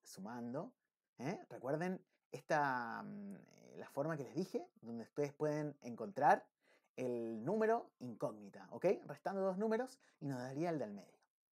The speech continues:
¿Bien? Bien, chicos, muy bien, excelente.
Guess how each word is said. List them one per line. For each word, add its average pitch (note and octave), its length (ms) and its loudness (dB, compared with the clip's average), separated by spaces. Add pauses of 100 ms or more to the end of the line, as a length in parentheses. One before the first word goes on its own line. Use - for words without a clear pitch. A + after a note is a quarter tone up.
(100)
¿Bien? A3 260 0 (840)
Bien, F3 200 -14
chicos, - 600 -12
muy D#3 180 -6
bien, - 380 -10 (420)
excelente. - 760 -6